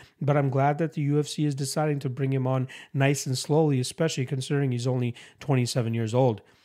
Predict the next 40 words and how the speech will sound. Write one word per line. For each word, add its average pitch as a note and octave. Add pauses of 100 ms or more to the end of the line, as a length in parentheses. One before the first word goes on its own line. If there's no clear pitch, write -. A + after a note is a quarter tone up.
(220)
His C#3
original C#3
opponent C3+
this C#3
weekend, C3+
Trishan E3
Gore, F3
was F3+
a G3+
solid G#3+
step -
up F#3 (260)
from E3
the E3
Jamie D#3
Pickett E3
win C3+
that C3+
he C3
had B2+
earlier C3
this C3
year, D3+ (280)
and D3
I C#3
feel D#3+
that D#3
this D#3
fight D3
against D3+
Valentin D3
Woodburn C#3+ (260)
will D3+
be C#3
another, C#3+
another D3+
solid C#3+
experience D3+
for C3
him C3